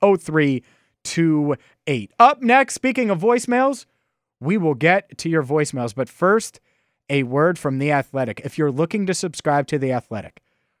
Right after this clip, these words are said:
who just hired Jay Morrison, who was a longtime Bengals beat writer for the Dayton Daily News, now covers the Bengals for The Athletic. Obviously,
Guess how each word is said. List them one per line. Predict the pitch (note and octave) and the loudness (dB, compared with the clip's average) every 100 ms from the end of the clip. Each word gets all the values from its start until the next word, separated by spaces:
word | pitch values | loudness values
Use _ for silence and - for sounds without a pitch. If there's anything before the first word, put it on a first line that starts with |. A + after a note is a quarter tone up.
| _ | _
who | E3+ | -4
just | D3 F3 F3 | 0 0 2
hired | F3+ E3+ C#3+ | 2 2 0
Jay | B2+ D3+ | 0 0
Morrison, | D#3 D3 B2+ - | 2 0 0 -4
who | A2 | -8
was | B2+ | -8
a | A#2 | -6
longtime | B2+ D3+ E3 - C#3+ C#3 C3+ _ _ _ _ - | -2 -2 -2 -4 -4 -4 -6 _ _ _ _ -10
Bengals | A2+ D3+ D#3 D3 A#2 | 0 0 2 0 -2
beat | D3 - | -4 -2
writer | D3 C3+ | -2 -2
for | C3 | -4
the | B2+ | -4
Dayton | A#2 D3 C#3 | -2 -2 0
Daily | C#3 C3 | 0 0
News, | B2+ C3 A#2 | -2 -2 0
now | D#3 | 0
covers | F#3 - F3+ D3 | 2 2 2 0
the | D3+ | 0
Bengals | E3+ E3+ D#3+ | 2 2 -2
for | - E3 | 0 2
The | D#3+ | 2
Athletic. | D3 - C#3+ C3+ | 2 0 0 2
Obviously, | D#3 E3+ E3+ - D3+ | 2 4 2 0 -4